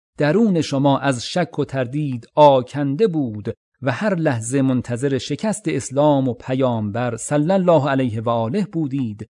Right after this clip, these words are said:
تا به خیال خام خود فرصت بیشتری برای هوسرانی و طغیان داشته باشید. شما هیچگاه در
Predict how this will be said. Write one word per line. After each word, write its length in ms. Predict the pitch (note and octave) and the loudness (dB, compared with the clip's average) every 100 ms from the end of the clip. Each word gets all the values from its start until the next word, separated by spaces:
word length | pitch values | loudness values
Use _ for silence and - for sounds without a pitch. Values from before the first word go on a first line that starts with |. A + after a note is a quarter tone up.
| _ - | _ -6
تا 220 | F3 F3+ | 0 2
به 140 | E3+ | 0
خیال 520 | E3 D#3+ F3 G3+ D#3+ | -2 -2 2 4 2
خام 380 | D3+ C#3+ B2+ G#2+ | 0 0 0 -2
خود 400 | G#2 B2+ B2 A2 - - _ | -6 -4 -4 -4 -14 -20 _
فرصت 460 | - A2+ - B2+ | -6 -6 -4 -4
بیشتری 600 | C#3 A#2 C3 - G3 A3 | -4 -4 -6 -6 -2 0
برای 360 | G3 F3 E3+ D3+ | 2 2 2 0
هوسرانی 800 | A#2 C#3+ C#3+ - C3 C#3+ C3 C3 | -2 0 0 0 2 4 4 0
و 60 | A#2 | -2
طغیان 500 | - B2+ G#2 A#2+ G#2 | -4 -6 -4 -4 -4
داشته 400 | G#2 F#2+ - G2+ | -6 -10 -10 -12
باشید. 800 | F#2 - - G#2 C#3+ C3+ - - _ _ _ _ | -12 -14 -16 -16 -20 -20 -20 -20 _ _ _ _
شما 500 | - A#2+ A2+ B2+ B2+ | -6 -2 0 0 -2
هیچگاه 840 | A2+ G3+ F#3 - - C#3 B2+ A2 G2 | -2 -2 -2 -6 -4 0 0 0 -4
در 200 | B2+ | -4